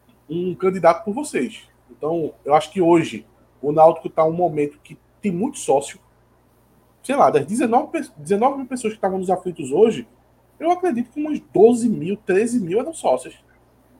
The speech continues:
Então, vai ser uma,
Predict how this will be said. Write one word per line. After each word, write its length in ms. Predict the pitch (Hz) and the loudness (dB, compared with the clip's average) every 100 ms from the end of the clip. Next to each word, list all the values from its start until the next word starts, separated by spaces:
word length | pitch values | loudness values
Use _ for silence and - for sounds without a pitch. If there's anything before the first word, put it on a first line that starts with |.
| _ _ | _ _
Então, 540 | 247 302 330 233 147 - _ _ _ _ _ _ | -4 -2 0 0 -2 -8 _ _ _ _ _ _
vai 260 | - 202 247 | -2 2 2
ser 420 | - - 190 208 | 0 -2 6 8
uma, 840 | 220 220 214 202 190 165 143 123 | 6 4 2 4 4 4 4 0